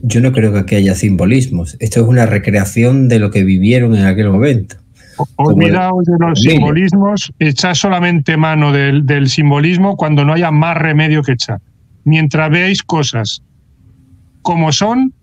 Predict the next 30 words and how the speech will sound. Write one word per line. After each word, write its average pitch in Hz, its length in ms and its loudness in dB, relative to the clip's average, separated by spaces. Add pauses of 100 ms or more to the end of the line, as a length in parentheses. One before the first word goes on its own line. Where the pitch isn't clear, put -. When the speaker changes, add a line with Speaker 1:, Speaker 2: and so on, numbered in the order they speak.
(160)
Speaker 2:
tenéis 156 260 0
que 170 100 -4
pensar 151 380 -2
que 139 100 -2
son 185 400 0
lo 127 240 0
que 120 140 -2
son. 110 260 -4 (800)
Todo 185 240 0
hecho, 190 300 -2
eso 190 180 0
de 185 60 0
echarle 175 320 -2
mano 165 260 0
al 151 80 0
simbolismo 175 640 0
es 208 220 -2 (280)
la, 156 440 0
la 156 180 -2
estratagema 165 720 -2
que 175 160 -2
ellos 175 280 -2
utilizan 185 580 -2
para 160 180 2
Speaker 1:
Claro. 131 80 0
Speaker 2:
que 127 80 0
nunca 170 260 -4
demos 170 320 -2
con 185 220 -2
ellos. 123 420 -4